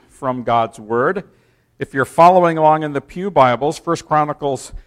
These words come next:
twenty-nine begins on page three hundred and six. And this is kind of a long passage,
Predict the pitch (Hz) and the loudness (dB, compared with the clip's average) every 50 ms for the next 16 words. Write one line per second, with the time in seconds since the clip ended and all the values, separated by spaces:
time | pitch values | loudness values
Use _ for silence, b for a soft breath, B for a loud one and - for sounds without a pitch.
0 | b b b - - 170 165 170 170 160 151 147 156 156 156 135 139 139 123 - | b b b -10 -6 -4 -4 -2 -2 -2 -2 -2 -4 -4 -6 -8 -10 -12 -12 -6
1 | - 147 185 226 254 240 165 160 139 131 123 120 - 139 127 117 117 120 117 - | -4 -4 -2 -2 -4 -6 -4 -4 -4 -4 -4 -8 -8 -6 -6 -4 -6 -6 -8 -12
2 | - - _ _ _ _ _ _ _ _ - - - 160 165 165 131 143 170 180 | -18 -20 _ _ _ _ _ _ _ _ -20 -14 -10 -8 -8 -6 -4 -4 -6 -6
3 | 165 139 123 104 101 - - - - - _ _ _ _ _ _ - 117 117 107 | -6 -8 -8 -10 -10 -10 -12 -14 -14 -14 _ _ _ _ _ _ -12 -12 -12 -10
4 | - - 139 113 - _ - - - - 127 117 117 127 120 123 - 151 165 170 | -6 -4 -4 -4 -4 _ -16 -20 -16 -14 -12 -12 -12 -12 -12 -8 -6 -4 -4 -2
5 | 170 170 160 143 139 143 151 156 - 147 131 123 120 113 - 147 139 _ _ | -2 -2 0 2 0 0 0 -4 -6 -6 -6 -6 -6 -8 -10 -16 -18 _ _